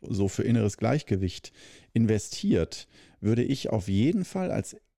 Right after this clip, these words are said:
erstes mir immer noch mal den Schlaf auch anschauen, so wie der ist, ob man den noch verbessern, verlängern, vor allen Dingen verlängern kann, ob man die Schlafqualität verbessern kann durch sportliche Aktivitäten. Also wenn du jetzt mal so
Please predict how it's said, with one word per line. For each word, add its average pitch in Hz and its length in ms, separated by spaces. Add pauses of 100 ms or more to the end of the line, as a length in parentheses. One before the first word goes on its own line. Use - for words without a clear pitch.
(160)
erstes - 720
mir 170 480
immer 175 300
noch 151 240
mal 131 260
den 123 160
Schlaf 85 380
auch - 200
anschauen, 80 540
so 85 160
wie 85 100
der 90 220
ist, - 260
ob - 140
man 101 120
den 95 100
noch 101 120
verbessern, 107 640
verlängern, 101 640
vor - 240
allen 87 120
Dingen 87 160
verlängern 98 640
kann, 98 380 (580)
ob - 140
man 104 120
die 98 80
Schlafqualität 113 880
verbessern 98 560
kann 92 420
durch 90 680
sportliche 95 600
Aktivitäten. 95 680
Also 92 300 (540)
wenn 113 180
du 131 80
jetzt 151 220
mal 139 180
so 131 420